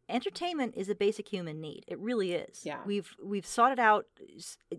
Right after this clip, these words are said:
Speaker 1: ever since we, uh, became human. I mean, we've always, always had it. It's not a, a, not a, even a luxury. It's not a frippery. It's, it's critical. We can, I mean, and this is, this time right now is, uh, proof of that. So don't ever feel like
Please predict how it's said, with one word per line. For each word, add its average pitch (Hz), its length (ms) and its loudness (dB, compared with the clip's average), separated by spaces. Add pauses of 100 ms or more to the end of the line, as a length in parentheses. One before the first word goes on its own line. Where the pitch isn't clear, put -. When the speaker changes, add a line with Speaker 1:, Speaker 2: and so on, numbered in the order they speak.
(120)
Speaker 1:
ever 202 200 2
since 202 380 -4
we, 180 360 -6 (760)
uh, 170 40 -4 (300)
became 185 320 0
human. 190 320 -4 (160)
I - 20 -8
mean, 165 140 -4
we've 170 200 -6
always, 202 460 4
always 185 280 -2
had 185 200 0
it. 151 80 -6
It's 156 160 -8
not 175 300 -2 (260)
a, 180 80 -6 (220)
a, 180 80 -8
not 196 300 4
a, - 40 -2
even 226 140 0
a 196 40 2
luxury. 170 440 -2
It's - 100 -10
not 175 120 -4
a - 20 -4
frippery. 175 400 -4
It's, - 260 -8 (480)
it's - 220 -10 (220)
critical. - 420 -4 (200)
We 185 200 -4
can, 170 200 -8
I - 40 -10
mean, 170 180 -6
and 160 100 -8
this 170 160 -8
is, 160 220 -12 (240)
this 165 260 -12
time 170 220 -6
right 165 140 -6
now 185 260 -2
is, 156 220 -4
uh, 151 240 -6 (180)
proof 170 220 -10
of 143 100 -16
that. - 240 -8 (880)
So 175 80 -2
don't 233 320 4
ever 233 200 4
feel 226 280 2
like 180 400 0